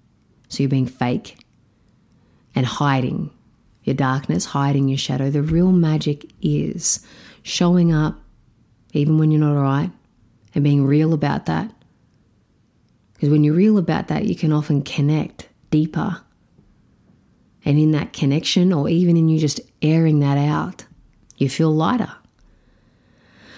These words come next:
<sighs> You feel like maybe you can breathe a little easier. Maybe you feel like someone's got your back. Or maybe you've got other tools inside of you that when you show up not okay, that helps you to be okay.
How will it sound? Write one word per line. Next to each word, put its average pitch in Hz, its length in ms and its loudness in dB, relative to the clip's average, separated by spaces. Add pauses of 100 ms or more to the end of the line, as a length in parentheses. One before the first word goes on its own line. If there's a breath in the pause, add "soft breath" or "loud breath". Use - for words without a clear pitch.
(320 loud breath)
<sighs> - 60 -8 (320 loud breath)
You 160 80 0
feel 139 160 0
like 135 160 0
maybe 143 180 2
you 151 80 0
can 165 140 2
breathe 180 340 2
a 233 40 2
little 147 260 0
easier. 139 460 -4 (1120)
Maybe 135 200 -2
you 143 60 -2
feel 147 140 -2
like 147 140 0
someone's 156 320 0
got - 180 -4
your 156 60 -2
back. - 480 -6 (1500)
Or 143 60 0
maybe 147 300 2
you've 160 160 2
got 170 240 0
other 165 240 0
tools 165 640 0
inside 147 440 0
of 151 100 -2
you 143 280 -2 (400 loud breath)
that 160 120 -4
when 151 200 2
you 147 80 2
show 180 300 0
up 175 220 -2 (200)
not 160 160 2
okay, 147 680 -4 (500)
that 160 120 -2
helps 160 380 -4
you 151 60 2
to 147 40 2
be 143 300 0
okay. 147 600 -4